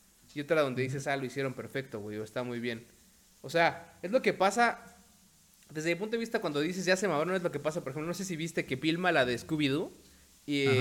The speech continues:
Speaker 1: eh, ya anunciaron que, no sé si en la película nueva, la caricatura, no sé qué, va a ser lesbiana, güey.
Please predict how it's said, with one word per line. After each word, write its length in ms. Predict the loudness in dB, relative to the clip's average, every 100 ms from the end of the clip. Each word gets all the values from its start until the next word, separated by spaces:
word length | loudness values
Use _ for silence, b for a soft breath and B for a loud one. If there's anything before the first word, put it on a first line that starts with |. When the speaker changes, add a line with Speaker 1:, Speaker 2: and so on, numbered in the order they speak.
| 4
Speaker 1:
eh, 380 | 2 0 -2 -2
ya 80 | 0
anunciaron 460 | 2 2 2 2 0
que, 260 | -2 -2
no 100 | -2
sé 120 | -6 -6
si 100 | -4
en 60 |
la 120 | -4
película 420 | -6 -10 -8 -4 -4
nueva, 320 | -2 0 0
la 120 | 0
caricatura, 560 | -4 -6 -8 -6 -6 -6
no 60 |
sé 100 | -8
qué, 100 | -4
va 120 | -2
a 20 | 0
ser 160 | 0
lesbiana, 400 | 0 0 0 0
güey. 160 | -4